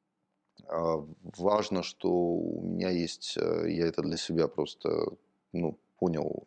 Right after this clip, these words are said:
необходимость этой истории, что есть, а, day offs, ну, такие вот дни, когда я ничем не занимаюсь. Это очень важная штука. Ну, наверное, их таких, ну, может быть, три-четыре в месяц. Да, это такие вот просто отвлечения.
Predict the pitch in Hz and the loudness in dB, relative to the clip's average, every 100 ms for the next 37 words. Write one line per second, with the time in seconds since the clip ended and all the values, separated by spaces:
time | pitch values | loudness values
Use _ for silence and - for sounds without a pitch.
0 | - 78 - 82 82 78 - 78 80 - | -4 -4 -2 -2 -2 -2 -4 -2 -2 0
1 | 127 143 95 - 87 82 92 - - - | 2 2 0 -2 -2 0 0 -4 -14 -18
2 | - - _ - - 73 73 78 85 92 | -20 -20 _ -8 0 4 4 4 4 4
3 | 131 - - - - 82 - - - - | 2 -2 -10 -10 -8 -2 -2 -4 -6 -6
4 | - _ - 95 92 92 - - 76 76 | -8 _ -12 -2 2 2 0 -2 0 0
5 | 76 - 90 - 73 73 76 85 101 123 | 0 -2 -6 -4 -4 -4 -6 -4 0 0
6 | 147 147 - - - - _ - - 82 | 0 -4 -8 -16 -20 -20 _ -4 0 0
7 | - 82 78 - 78 - 80 76 - - | 2 2 2 0 -10 -8 -8 -6 -4 0
8 | 117 104 80 95 87 80 - - 73 - | 2 2 2 2 0 -4 -6 -8 -6 -2
9 | 92 - - _ _ - - 85 82 - | -2 -4 -20 _ _ -14 -8 -4 -4 -6
10 | - - - - - _ _ _ - 82 | -8 -10 -10 -14 -18 _ _ _ -2 -2
11 | 85 - - 80 73 78 67 - - - | -2 -4 -2 0 0 -2 -6 -8 -14 -14
12 | - - _ - 82 78 - - - - | -16 -18 _ 0 2 2 -2 -6 -4 -6
13 | - - - - - - 76 - - - | -8 -8 -8 -6 -8 -4 -4 -4 -8 -12